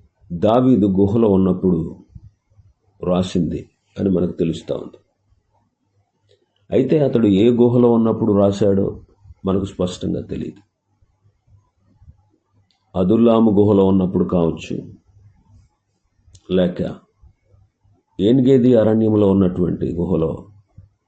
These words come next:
ఉన్నప్పుడు రావచ్చు. దావీదు యొక్క అనుభవాలు ఒకసారి చూద్దాం. సౌలు ఆస్థానంలో యవనస్తుడైన దావీదు, అతడు యవనస్తుడిగా ఉన్నప్పుడే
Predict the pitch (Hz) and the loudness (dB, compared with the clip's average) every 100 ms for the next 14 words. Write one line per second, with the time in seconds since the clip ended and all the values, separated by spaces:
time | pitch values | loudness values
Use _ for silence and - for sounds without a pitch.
0 | _ - _ - 90 85 85 78 71 67 | _ -20 _ -4 -2 -2 -2 -6 -6 -10
1 | - - - _ _ _ _ _ _ _ | -12 -16 -20 _ _ _ _ _ _ _
2 | _ _ _ _ _ _ _ _ - - | _ _ _ _ _ _ _ _ -20 -20
3 | _ _ _ _ _ _ - 107 131 151 | _ _ _ _ _ _ -4 0 2 4
4 | 135 123 113 104 113 123 101 90 104 90 | 4 2 2 0 2 2 4 2 0 -2
5 | - 80 - 76 76 - _ _ _ _ | -4 -4 -4 -8 -8 -16 _ _ _ _
6 | _ _ _ _ _ _ _ _ _ - | _ _ _ _ _ _ _ _ _ -6
7 | 120 131 165 123 127 127 131 123 101 101 | 0 2 2 2 0 0 0 2 2 2
8 | 80 - _ _ _ _ _ _ _ _ | -2 -8 _ _ _ _ _ _ _ _
9 | - - _ _ - 98 113 127 127 113 | -20 -20 _ _ -2 2 2 2 0 0
10 | 101 92 92 98 98 78 - - - - | 2 2 2 2 2 -2 -8 -12 -20 -20
11 | _ _ _ _ 101 _ _ _ _ _ | _ _ _ _ _ _ _ _ _ _
12 | _ _ _ _ _ _ - 98 95 92 | _ _ _ _ _ _ -8 -4 2 2
13 | 95 113 117 110 104 95 98 98 98 76 | 4 2 0 0 2 2 2 2 0 0
14 | 71 | -6